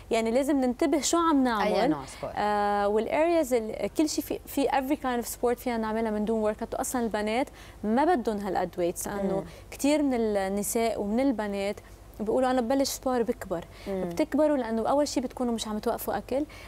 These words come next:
Speaker 1: تاني شي بيكونوا عم ياخدوا ويتس كتير تقيلة والعضلة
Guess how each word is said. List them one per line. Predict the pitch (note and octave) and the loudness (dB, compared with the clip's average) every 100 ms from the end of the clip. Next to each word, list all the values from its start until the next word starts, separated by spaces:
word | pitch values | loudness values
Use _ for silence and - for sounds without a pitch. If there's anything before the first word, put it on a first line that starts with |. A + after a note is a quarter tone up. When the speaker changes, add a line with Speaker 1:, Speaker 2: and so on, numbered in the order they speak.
| - | -4
Speaker 1:
تاني | C4+ C#4+ | 0 2
شي | C#4+ D4+ D4 | 2 2 4
بيكونوا | B3+ - C4+ C4+ C4+ | 2 0 2 2 2
عم | A#3 A3+ | 0 0
ياخدوا | B3+ - B3 | 0 0 2
ويتس | A#3+ B3 - | 2 0 -4
كتير | - D4 D#4 C#4 | -2 2 2 0
تقيلة | - - - B3 A3+ A3 C4+ - - - | -6 -2 2 4 4 2 0 -6 -10 -2
والعضلة | G#3 G#3+ G#3+ C4 C#4 B3 | 0 2 0 0 2 2